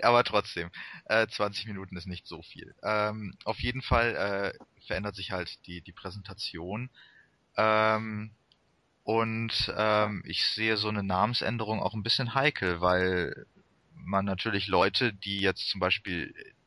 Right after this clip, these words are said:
T N A vielleicht für eine Zeit nicht verfolgt haben und zurückkommen wollen, im Prinzip die Chance nimmt, das sofort festzustellen.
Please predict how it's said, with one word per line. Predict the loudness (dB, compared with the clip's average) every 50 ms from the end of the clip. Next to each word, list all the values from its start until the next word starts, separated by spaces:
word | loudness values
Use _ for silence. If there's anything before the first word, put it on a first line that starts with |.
| _ _ _ -4
T | 0 0 0
N | 2 2
A | 2 4 4 4 2 0 -2 -4 -12 -14 -14 -14 -14 -12 -10 -8
vielleicht | 0 0 0 0 0 -2
für | -2
eine | -2
Zeit | 0 -2 -2 -2
nicht | -2 -4 -2 -2
verfolgt | -2 0 2 2 2 2 2 0
haben | 0 0 0 -4 -10 -16 -18 -18 -18 -20 -20 -20 _ -4
und | -2 -2 -2 -2 -6
zurückkommen | -4 -2 0 2 2 0 0 -2 -4 2 2 2 2 2 -2 -4 -2
wollen, | 2 4 6 6 6 4 2 0 -2 -4 -6 -6
im | -6 -8 -6
Prinzip | -6 -8 -4 -2 -4 -4 -4 -2
die | 0
Chance | 2 2 4 4 4 4 4 2 0 0
nimmt, | -2 -2 -2 0 2
das | 2 4 4 2 -2 -2
sofort | -4 -4 -2 2 2 2 2
festzustellen. | 2 -2 -2 -2 -2 -2 -2 -2 -2 0 0 -2 0 -2 -4